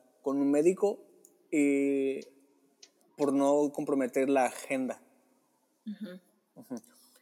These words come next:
Speaker 1: En la demanda quería que la agencia terminara su contrato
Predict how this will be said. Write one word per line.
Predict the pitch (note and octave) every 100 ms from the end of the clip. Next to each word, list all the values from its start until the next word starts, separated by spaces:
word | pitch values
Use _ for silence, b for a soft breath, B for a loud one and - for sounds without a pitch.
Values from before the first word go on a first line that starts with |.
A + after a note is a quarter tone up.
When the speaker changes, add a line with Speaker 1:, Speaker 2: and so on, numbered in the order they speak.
| b b
Speaker 1:
En | C#3+
la | D#3
demanda | E3 E3+ F#3
quería | F3+ D#3 D3+ D#3
que | E3
la | D3
agencia | B2+ C#3+ C#3 E3
terminara | D3 C#3 C3 C3 C#3
su | D#3
contrato | C#3 B2 C#3 B2+ D#3